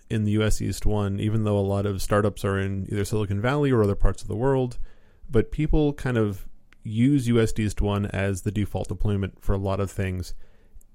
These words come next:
including the Amazon status page, which was an important piece of their outage.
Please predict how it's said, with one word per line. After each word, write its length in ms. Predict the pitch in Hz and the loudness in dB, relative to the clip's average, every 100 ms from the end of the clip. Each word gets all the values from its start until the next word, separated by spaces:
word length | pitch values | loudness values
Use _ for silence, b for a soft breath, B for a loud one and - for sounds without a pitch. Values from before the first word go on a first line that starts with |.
| - | -4
including 960 | 120 110 101 - 147 151 147 151 147 | 0 0 4 4 4 4 4 4 2
the 120 | 131 120 | -2 -2
Amazon 420 | 110 104 107 101 | -2 0 -2 -2
status 420 | - 98 95 - | -4 -4 -4 -4
page, 600 | - - - - - - - - - - | -4 -4 -10 -14 -16 -10 -10 -10 -18 -14
which 320 | - 104 - - | -8 -8 -8 -6
was 160 | 104 | -4
an 100 | 104 | -2
important 440 | 101 95 107 101 95 | -2 4 4 4 -2
piece 220 | 107 95 | -4 -2
of 80 | 95 | -4
their 140 | 95 | -4
outage. 480 | 92 90 92 98 - | -4 -4 -6 -8 -12